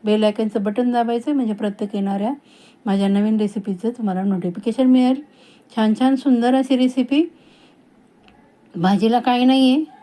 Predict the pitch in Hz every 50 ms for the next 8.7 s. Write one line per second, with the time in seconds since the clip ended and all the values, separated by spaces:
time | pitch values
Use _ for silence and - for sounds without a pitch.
0 | - - - 247 240 247 254 254 247 262 294 311 302 - - - _ - - 202
1 | 233 220 220 220 247 240 247 - 247 240 - - 240 226 - 269 302 311 - _
2 | _ _ _ _ _ _ - 202 208 233 240 277 262 254 277 262 262 269 269 269
3 | 262 262 269 302 330 - - - - - - - - - 240 240 262 294 320 -
4 | - 311 294 277 277 294 294 302 294 285 285 330 349 311 - _ _ _ _ _
5 | _ _ _ _ _ _ _ _ - 247 254 254 262 269 269 269 262 247 240 233
6 | 233 269 262 262 277 262 277 269 277 285 285 294 277 262 247 269 254 285 269 269
7 | 269 277 262 277 269 262 247 247 - 262 285 302 294 - - 214 214 208 226 240
8 | 240 240 - - 262 247 254 254 254 - 277 302 320